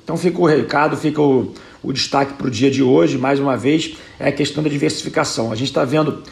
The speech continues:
o S and P Futuro e os Nasdaq fazendo novas máximas, o mercado europeu desa-, acelerando e ainda não está no, nas máximas como o mercado americano, e a gente precisa, ah, diversificar nossas aplicações, tanto quanto no Brasil, tanto quanto no exterior.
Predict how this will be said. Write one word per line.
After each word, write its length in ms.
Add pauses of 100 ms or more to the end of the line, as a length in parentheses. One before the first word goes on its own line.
(220)
o 80
S 180
and 60
P 140
Futuro 500
e 60
os 80
Nasdaq 520 (280)
fazendo 420
novas 300
máximas, 560 (200)
o 60
mercado 380
europeu 560 (520)
desa-, 180
acelerando 920
e 220
ainda 220
não 120
está 240
no, 140
nas 200
máximas 500 (380)
como 220
o 60
mercado 480
americano, 680 (340)
e 80
a 40
gente 220
precisa, 680 (220)
ah, 120
diversificar 680
nossas 280
aplicações, 600
tanto 240
quanto 180
no 60
Brasil, 320
tanto 240
quanto 220
no 60
exterior. 540